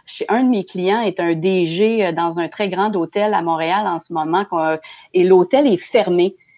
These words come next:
Et j'étais fascinée par le fait de, de, de voir son niveau de motivation, puis qu'il me disait, « Nathalie, j'ai finalement une opportunité pour faire un reset, pour, pour, pour être capable de pouvoir planifier correctement la suite. »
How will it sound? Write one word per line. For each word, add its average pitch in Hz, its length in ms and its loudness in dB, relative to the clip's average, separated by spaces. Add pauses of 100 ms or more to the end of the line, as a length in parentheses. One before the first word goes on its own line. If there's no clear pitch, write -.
(120)
Et 170 140 0
j'étais 185 280 0
fascinée 285 680 -2
par 190 180 2
le 175 140 4
fait 254 260 -2
de, 175 200 2
de, 170 220 0
de 165 140 0
voir 220 240 0
son 208 180 0
niveau 190 260 2
de 226 60 0
motivation, 185 800 -2
puis - 80 -20
qu'il 185 160 -2
me 170 60 0
disait, « 196 240 -2 (320)
Nathalie, 220 520 4
j'ai 190 200 0
finalement 233 720 2
une 202 180 0
opportunité 185 560 -2
pour 185 220 -6
faire 208 180 0
un 175 240 0
reset, 208 560 0 (800)
pour, 196 240 4 (120)
pour, 226 420 6
pour 269 200 2
être 233 160 0
capable 254 380 0
de 196 80 4
pouvoir 196 540 -4
planifier 285 800 2
correctement 202 720 -2
la 185 160 -4
suite. » - 520 -6